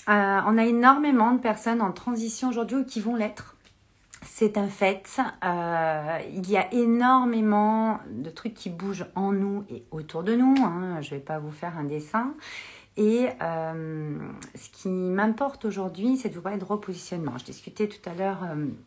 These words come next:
avec, euh, une personne juste exceptionnelle, euh, de différentes choses et on parlait en fait d'avoir le courage de se repositionner, d'avoir le courage d'adopter cette nouvelle posture qui va vous permettre d'ouvrir un champ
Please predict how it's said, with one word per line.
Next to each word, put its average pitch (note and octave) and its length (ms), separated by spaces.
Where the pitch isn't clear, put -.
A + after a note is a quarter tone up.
avec, D#3 340
euh, C#3 220
une D#3 220
personne E3+ 400
juste F3+ 260
exceptionnelle, G3+ 920
euh, D#3+ 160
de D3+ 100
différentes F#3+ 500
choses A#3 320
et F#3 60
on D#3+ 80
parlait F#3 380
en G3 100
fait G3+ 480
d'avoir E3+ 300
le F#3 100
courage G#3 760
de - 100
se - 140
repositionner, E3 800
d'avoir F3+ 320
le F3 80
courage G#3+ 540
d'adopter G3 680
cette - 240
nouvelle A3+ 300
posture G#3 540
qui G3 120
va E3 80
vous E3+ 160
permettre F#3+ 480
d'ouvrir A3+ 320
un G3+ 140
champ C4 360